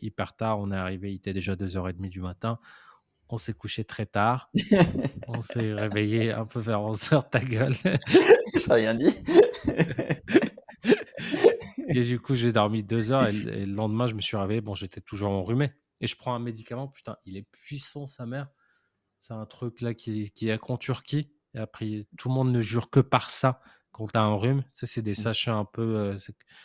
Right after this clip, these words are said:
Speaker 1: c'est, c'est, c'est comme un truc citronné que tu prends
Speaker 2: Ouais.
Speaker 1: avec de l'eau chaude. Bon, il y a du paracétamol, mais il y a d'autres trucs. Je pense que c'est l'équivalent de Humex, mais un peu plus, euh,
Speaker 2: Ouais.
Speaker 1: un peu plus puissant parce que dès que je prends ça, je le prends trois fois par jour.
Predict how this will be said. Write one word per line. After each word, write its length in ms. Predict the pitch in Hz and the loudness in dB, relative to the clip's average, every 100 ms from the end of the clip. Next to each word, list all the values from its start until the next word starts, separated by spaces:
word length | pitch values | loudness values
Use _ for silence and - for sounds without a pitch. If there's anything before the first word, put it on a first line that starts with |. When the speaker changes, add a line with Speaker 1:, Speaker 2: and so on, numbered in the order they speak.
| - _ _ | -20 _ _
Speaker 1:
c'est, 160 | - | -16
c'est, 200 | 120 123 | -10 -8
c'est 140 | 120 - | -8 -2
comme 160 | 165 165 | 4 4
un 60 | |
truc 220 | - 147 | 4 0
citronné 640 | - - - - 139 151 160 _ _ | 2 -2 0 2 4 4 -2 _ _
que 60 | - | -8
tu 120 | 120 | -6
prends 140 | 113 123 | -2 0
Speaker 2:
Ouais. 60 | 117 | 2
Speaker 1:
avec 160 | 107 | 0
de 100 | 104 | 0
l'eau 120 | 117 | 0
chaude. 380 | 117 - 151 135 - _ _ _ - | 0 2 2 0 -10 _ _ _ -10
Bon, 80 | 110 | -6
il 40 | |
y 40 | |
a 40 | 110 | -6
du 140 | 107 | -8
paracétamol, 760 | 107 110 110 - 113 117 123 120 | -4 -2 -2 -6 -6 0 0 2
mais 160 | 104 | 0
il 40 | 101 | 0
y 60 | |
a 60 | 98 | 0
d'autres 220 | 107 117 - | 0 0 -2
trucs. 140 | 139 | -4
Je 80 | - | -2
pense 200 | 113 - | -8 -8
que 100 | 107 | -8
c'est 100 | 107 | -6
l'équivalent 500 | 107 - 107 110 107 | -6 -4 0 2 0
de 160 | 110 - | -4 -2
Humex, 400 | 120 117 120 - | 2 2 0 -2
mais 80 | 104 | -4
un 100 | 95 | -4
peu 160 | 117 | -6
plus, 420 | 104 - 110 110 104 | -8 -6 -4 -2 -2
euh, 220 | 98 95 98 _ - | -2 -6 -10 _ -6
Speaker 2:
Ouais. 160 | 95 92 | -4 -4
Speaker 1:
un 80 | 117 | -4
peu 120 | 120 | -6
plus 180 | - 113 | -6 -10
puissant 280 | - 117 151 | -6 -2 -2
parce 140 | - | -2
que 80 | - | -4
dès 160 | 110 123 | -2 -2
que 60 | |
je 60 | - | -2
prends 180 | - 123 | -6 -4
ça, 180 | - 135 | -2 -2
je 120 | 104 | -4
le 40 | |
prends 200 | 101 117 | -6 -8
trois 180 | - 120 | -6 -6
fois 180 | - 120 | -4 0
par 140 | 110 | 0
jour. 280 | 101 131 147 | 0 0 -2